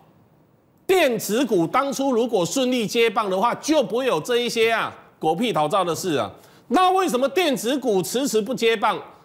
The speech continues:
除了苹果股价不涨之外啊，我也搞不清楚为什么啊。台积电你，你明明去年就五月中，你的董监事会就宣布每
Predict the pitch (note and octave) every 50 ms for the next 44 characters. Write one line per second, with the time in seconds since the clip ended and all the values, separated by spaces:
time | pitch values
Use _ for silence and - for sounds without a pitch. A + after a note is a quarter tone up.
0 | _ _ - - A#3 C4 D#4 E4+ D#4+ C#4+ A#3 - - - D3 G3 B3 D4+ E4 D#4+
1 | A#3 G#3 A3 A3+ - G3 E3 E3+ F3 C4 A#3+ A#3+ B3+ B3+ F3+ - C#3+ C3 B2+ C3
2 | - - - F#3+ G3+ G#3 G3 D#3+ C#3+ B2+ G#2+ G2 - - - - - - _ -
3 | C4+ F4 F#4 F#4+ - - A#3+ A3+ C4+ E4+ A3+ - D#4+ E4 D4 - G#3+ G3 A3 D4
4 | D#4 B3 - G3 F3+ F#3+ F#3+ G3 F3+ D#3+ C#3+ - - F3 A3 B3+ - D4+ E4+ D4+
5 | A3 C#4+ C#4+ B3 G3 F#3 F3+ F3+ F3+ F3 F3+ F#3 G3+ A#3+ C#4 B3+ G#3+ G#3+ A#3 -
6 | - C#4 A#3+ G3 D#3+ D#3 E3+ F#3+ - C4 A3 - D#3 D3+ D3 E3+ A3 B3+ A#3+ G3+
7 | E3+ - G#3+ A3 A3 A#3 A3+ - - - - _ _ _ _ _ - E3 G3+ G3+
8 | G3+ G#3+ G3 B3 B3+ A#3+ A3 - - - - - - _ _ _ _ _ _ _
9 | _ - G#3 G#3 G#3+ A3+ - D4 D4+ D4 - D4+ D4 C#4 C#4+ C#4 C4 G#3+ D4+ C#4
10 | - - C#4 C#4 C#4 A#3+ D4 C#4 A3 G3+ F#3 F#3